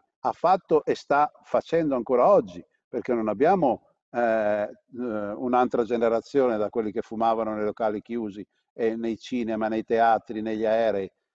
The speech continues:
E guardate cosa sta accadendo.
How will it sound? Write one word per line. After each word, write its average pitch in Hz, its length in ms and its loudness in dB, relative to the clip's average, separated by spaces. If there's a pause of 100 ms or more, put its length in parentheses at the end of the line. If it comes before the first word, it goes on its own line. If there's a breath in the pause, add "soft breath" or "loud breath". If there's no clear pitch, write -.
(160)
E 151 240 -2
guardate 151 800 0 (120)
cosa 131 280 -2
sta 131 200 0
accadendo. 95 680 -4